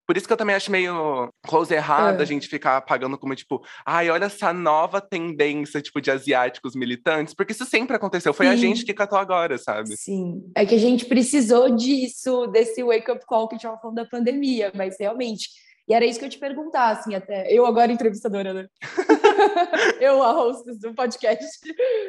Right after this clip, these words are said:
Speaker 2: Não, mas você sente que você já sofreu preconceito, mas só hoje você teve a percepção disso?
Speaker 1: Eu acho que quando a gente começa a entender o que é, você começa a revisitar muita coisa do passado e pensa, "Putz, isso daí que aconteceu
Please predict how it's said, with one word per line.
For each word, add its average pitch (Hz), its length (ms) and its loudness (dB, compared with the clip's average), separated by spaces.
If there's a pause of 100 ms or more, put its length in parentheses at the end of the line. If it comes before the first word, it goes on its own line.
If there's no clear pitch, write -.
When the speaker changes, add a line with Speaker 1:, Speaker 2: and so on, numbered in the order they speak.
(160)
Speaker 2:
Não, 269 240 -4
mas 277 200 -4 (180)
você 302 460 -8
sente 302 400 -6
que 311 120 -4
você 262 440 2
já 240 240 0
sofreu 247 640 -4
preconceito, 220 840 -4
mas 196 440 -4
só 254 180 6 (100)
hoje 220 240 0
você 196 220 -6
teve 190 180 -6
a 185 40 -2
percepção 180 680 -4
disso? 180 480 -2 (280)
Speaker 1:
Eu 156 140 2
acho 160 220 -2
que 185 160 -8
quando 175 200 -2
a - 20 0
gente 170 240 -4
começa 165 280 -2
a 180 40 -6
entender 147 320 -2
o 127 100 0
que - 200 -6
é, 131 200 2
você 123 220 -8
começa 131 320 -6
a 139 40 -10
revisitar 131 500 -4
muita 143 260 -6
coisa 156 220 -4
do 147 100 -6
passado 135 420 -2
e 131 40 -8
pensa, 127 400 -10
"Putz, 135 280 -8
isso 123 180 -8
daí 139 140 0
que 131 80 -10
aconteceu 110 800 -4